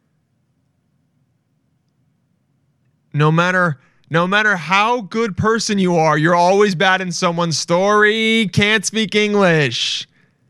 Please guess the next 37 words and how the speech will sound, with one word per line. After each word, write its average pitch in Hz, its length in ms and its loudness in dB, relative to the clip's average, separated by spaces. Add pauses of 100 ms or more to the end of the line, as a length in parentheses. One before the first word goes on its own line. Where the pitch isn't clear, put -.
(760)
Be 196 160 2
kind, 202 360 0
be 190 140 0
humble, 185 360 0
but 170 180 -2
be 180 140 2
a 180 80 2
beast. 226 480 0
Doesn't 208 300 0
make 208 180 0
sense. 139 420 -4 (2250)
At 143 140 0
age 160 240 -4
twenty-five, 131 720 -4 (320)
others 170 340 0
wanted 143 260 0
to 135 80 -2
get, 123 280 -2
want 156 200 2
to 156 60 2
get 131 180 2
married 135 360 0
and - 100 -2
have 139 200 -2
kids, 135 240 -6
but 139 180 -4
I 160 100 2
want 180 200 -4
my 156 100 0
parents 156 460 -2
in 147 40 -2
the 143 60 -2
backseat 143 480 -4
of 160 60 -6
my 139 140 -2
Rolls 143 320 -4
Royce. - 580 -4